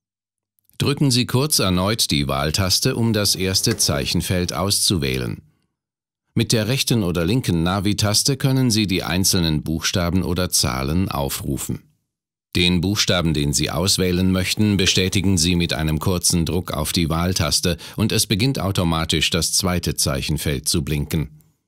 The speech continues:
Wenn Sie auch dieses Zeichenfeld bearbeiten möchten, bestätigen Sie erneut durch kurzes Drücken der Wahltaste. Danach wählen Sie einen weiteren Buchstaben aus.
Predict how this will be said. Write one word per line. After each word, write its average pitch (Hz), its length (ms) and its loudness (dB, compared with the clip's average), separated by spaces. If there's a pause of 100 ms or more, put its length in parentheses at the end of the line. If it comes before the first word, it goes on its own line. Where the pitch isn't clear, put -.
(720)
Wenn 90 200 2
Sie 87 220 2
auch 82 160 -4
dieses 123 400 2
Zeichenfeld 110 720 0
bearbeiten 95 640 0
möchten, 90 480 0
bestätigen 101 560 0
Sie 82 160 2
erneut 73 500 -2
durch 76 240 0
kurzes 104 460 0
Drücken 78 400 0
der 76 180 0
Wahltaste. 73 680 -2 (1160)
Danach 107 420 0
wählen 131 320 2
Sie 113 180 2
einen 101 300 2
weiteren 82 480 0
Buchstaben 71 600 -2
aus. 64 400 0